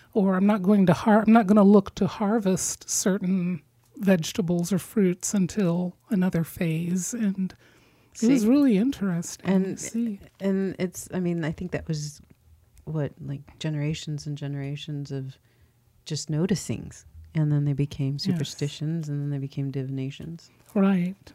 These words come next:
Speaker 1: right. Well, you know, in, in, you know, in our ancient times, we recognize that we had shaman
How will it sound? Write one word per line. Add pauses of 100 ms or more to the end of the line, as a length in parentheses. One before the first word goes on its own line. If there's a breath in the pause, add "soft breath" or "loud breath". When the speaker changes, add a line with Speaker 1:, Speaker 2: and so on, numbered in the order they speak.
Speaker 1:
right. (540 soft breath)
Well,
you
know,
in,
in,
you
know,
in
our
ancient
times,
we
recognize
that
we
had
shaman